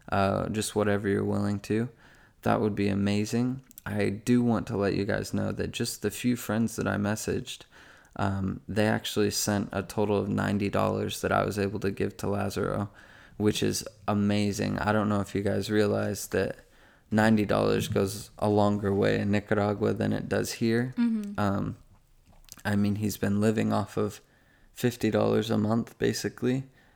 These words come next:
Speaker 1: for however long. And so I know that the money that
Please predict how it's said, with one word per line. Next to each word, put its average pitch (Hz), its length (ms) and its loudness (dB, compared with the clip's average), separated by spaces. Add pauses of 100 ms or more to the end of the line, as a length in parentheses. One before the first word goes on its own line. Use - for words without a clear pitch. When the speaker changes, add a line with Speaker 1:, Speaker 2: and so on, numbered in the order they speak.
(180)
Speaker 1:
for 113 220 2
however 113 460 2
long. 113 380 2
And 104 180 0 (520)
so 104 460 4
I 110 120 2
know 110 200 4
that 104 180 0
the 107 80 -2
money 104 380 0
that 98 340 -2